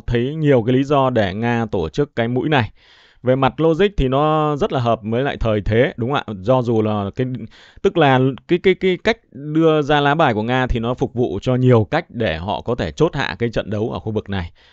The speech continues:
Có nghĩa rằng là làm kiểu gì thì cái chỗ này nó đều, ờ, có cái hướng là gây cho Ukraine rất nhiều những đau đầu, trong đó có cả việc tổn thất, ờ, trong đó có việc là dàn mỏng lực lượng,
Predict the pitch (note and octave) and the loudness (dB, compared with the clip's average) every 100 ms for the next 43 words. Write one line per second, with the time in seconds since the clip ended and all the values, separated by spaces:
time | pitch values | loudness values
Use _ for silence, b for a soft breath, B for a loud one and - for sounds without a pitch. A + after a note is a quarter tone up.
0 | b - A2 C3+ C3 C#3 A2 G#2 G2+ F#2+ | b -6 0 0 2 0 -2 -2 -2 -4
1 | F#2+ - G#2 A#2+ A#2 G#2 G#2 G2 A2+ G#2 | -8 -10 -4 -2 -2 -2 -4 -2 -4 -4
2 | G#2+ B2 A#2+ A#2+ A#2+ G#2 A2+ G#2+ F#2+ F#2+ | -4 -6 -8 -6 -4 -4 -2 -2 -2 -8
3 | F#2+ F#2 F#2 F2+ - G2 G#2+ A#2 B2 A#2+ | -10 -8 -8 -10 -6 -6 -4 -4 -2 -2
4 | A2+ D#3 B2 G2 F#2 B B B - C3+ | -2 -2 -4 -4 -8 B B B 0 2
5 | C#3 - C3 B2 B2+ A#2+ A#2 E3+ C3+ A2 | 4 2 0 0 -4 -4 -2 -4 -2 -2
6 | G2+ G2 G2 G2 C3+ C#3 A#2 A2 F#2+ F2 | -2 -4 -6 -8 -4 0 2 2 0 -2
7 | - - A#2 A2 G#2 G#2+ A2+ A2+ E2+ D#2 | -12 -4 -2 0 0 -2 -4 -4 -4 -4
8 | F2+ E2+ - G#2+ E2+ D#2+ E3 - - B | -6 -6 -2 0 0 2 0 -2 -20 B
9 | B B B G2+ G#2+ G#2 G#2 B2+ A#2+ A2+ | B B B -4 -2 -2 -2 -4 -2 0
10 | A2 A2+ A2+ A2 A#2+ A2 - G2+ G2 G#2 | 0 -2 -2 -2 0 -2 -2 -6 -4 -4
11 | G2+ G#2 F2+ G2 A2+ G#2 | -4 -4 -4 -2 2 2